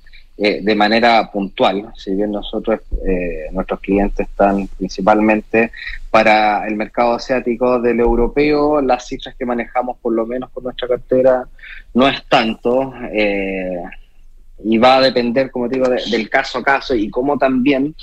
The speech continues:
están generando la nueva forma de hacer negocio y qué tanto están pidiendo como el producto Chile hacia el extranjero. Entonces, eh, el tema de la inflación está pegando en todas partes y están también buscando alternativas dentro de los sectores que los desplazamientos no sean tan caros.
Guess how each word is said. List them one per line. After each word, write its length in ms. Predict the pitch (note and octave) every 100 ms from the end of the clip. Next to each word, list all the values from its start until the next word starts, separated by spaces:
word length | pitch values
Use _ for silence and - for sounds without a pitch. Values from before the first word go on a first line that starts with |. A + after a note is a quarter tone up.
| - - - -
están 420 | A2+ - C3+ C#3+ C#3+
generando 540 | C#3 B2 B2+ C#3 C#3
la 140 | C3
nueva 240 | B2 C#3+ C#3+
forma 400 | - D3 C#3+ C#3
de 60 | B2+
hacer 220 | D3 C3
negocio 680 | B2+ C#3 D3+ - C#3+ C#3+ B2+
y 160 | A#2 -
qué 120 | C3+
tanto 320 | C#3 D3 D3
están 360 | C#3 - C#3 C3
pidiendo 800 | B2+ A#2+ D#3 D3+ A#2+ A#2+ C#3 C#3
como 300 | A#2 A#2 A2+ -
el 120 | B2+
producto 540 | - B2 C3+ D3 - C3
Chile 520 | - D3 C#3+ D#3 D#3+ - - -
hacia 320 | C#3+ - C3+
el 60 | C3
extranjero. 520 | B2+ C3 - B2+ F2 - -
Entonces, 680 | A#2+ A#2+ A2 B2+ A2+ G#2 - - - - -
eh, 180 | A2 G#2 A#2
el 120 | A2
tema 180 | C3+ C#3
de 60 |
la 60 | C3+
inflación 400 | C3+ B2 - C3+
está 180 | C3 C3+
pegando 280 | C3+ C#3+ C#3
en 60 | C3
todas 200 | D3+ C#3+
partes 460 | D3+ C#3 - D3
y 100 | D3
están 500 | B2+ - A#2+ B2 B2+ -
también 420 | A#2+ A#2 C3 B2+
buscando 440 | A#2+ - C3+ C3+
alternativas 1120 | B2 - A#2+ A#2+ A2+ C#3+ C3+ B2+ C3 - -
dentro 260 | A2+ A2+ A2+
de 40 |
los 120 | A2
sectores 460 | - G#2 A#2 A#2 A#2
que 80 | A2+
los 140 | A2
desplazamientos 640 | G#2+ - G2+ G#2 A#2 A#2+ A#2
no 80 | G#2+
sean 240 | A2+ A2
tan 140 | A#2+
caros. 260 | - A#2